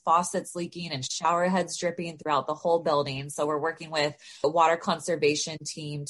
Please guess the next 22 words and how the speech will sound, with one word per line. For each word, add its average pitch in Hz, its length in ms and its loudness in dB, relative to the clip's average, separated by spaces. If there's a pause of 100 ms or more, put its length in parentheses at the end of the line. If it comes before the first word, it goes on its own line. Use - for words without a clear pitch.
to 143 280 0
implement 147 640 -4
water 147 640 2 (400)
conservation 151 720 0
fixtures 147 580 0
throughout 127 260 0
the 165 80 -2
whole 151 220 2
building, 135 460 0
which 135 180 -8
will 139 80 -4
drastically 139 1000 -2
drop 120 380 0
the 151 80 0
water 131 300 0
charges. 120 500 -4
So 147 80 -8
that's 135 200 -2
a 156 80 0
huge 151 380 -8
value 139 360 2
add. 135 340 2